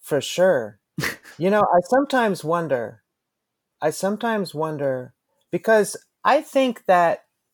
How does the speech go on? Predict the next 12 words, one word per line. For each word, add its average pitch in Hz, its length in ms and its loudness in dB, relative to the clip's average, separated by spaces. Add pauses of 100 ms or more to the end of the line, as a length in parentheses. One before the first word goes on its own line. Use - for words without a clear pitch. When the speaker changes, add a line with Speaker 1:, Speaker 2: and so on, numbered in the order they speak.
(1080)
Speaker 1:
we 190 140 -4
do 220 240 -2
have 170 260 0
crossover 139 760 -2
wisdom, 120 680 -8 (260)
trans 123 340 -10
people. 117 540 -10 (340)
And 131 240 -6
by 135 140 0
crossover, 135 680 0
I 127 100 -2
mean 131 460 -8